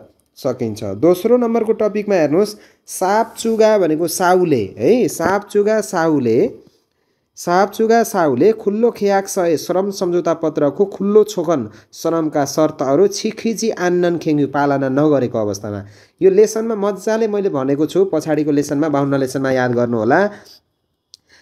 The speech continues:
आ, छु-, खुल्लो छोगन भनेको सबैभन्दा पहिला त इमगुम तलब हो, इमगुम थान्न नाल, तलब पाउने दिन, फाङबब तरिका, होइन? त्यस्तै गरी चाहिँ खुन्मु सिगान, काम गर्ने समय, हिउसिक सिगान, कम्पनीमा चाहिँ आराम पाउने समय,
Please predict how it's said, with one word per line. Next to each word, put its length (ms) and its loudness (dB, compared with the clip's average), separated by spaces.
आ, 280 2
छु-, 220 -10
खुल्लो 300 4
छोगन 420 0
भनेको 300 -2
सबैभन्दा 520 -2
पहिला 260 0
त 100 -4
इमगुम 420 0
तलब 440 0
हो, 200 2
इमगुम 340 -2
थान्न 360 -4
नाल, 380 2
तलब 360 -4
पाउने 260 -4
दिन, 500 0
फाङबब 500 -2
तरिका, 600 2
होइन? 240 0
त्यस्तै 320 -6
गरी 200 -4
चाहिँ 200 -4
खुन्मु 300 -2
सिगान, 380 0
काम 260 -2
गर्ने 200 0
समय, 480 2
हिउसिक 360 0
सिगान, 380 -4
कम्पनीमा 520 -2
चाहिँ 240 -4
आराम 320 0
पाउने 280 0
समय, 460 2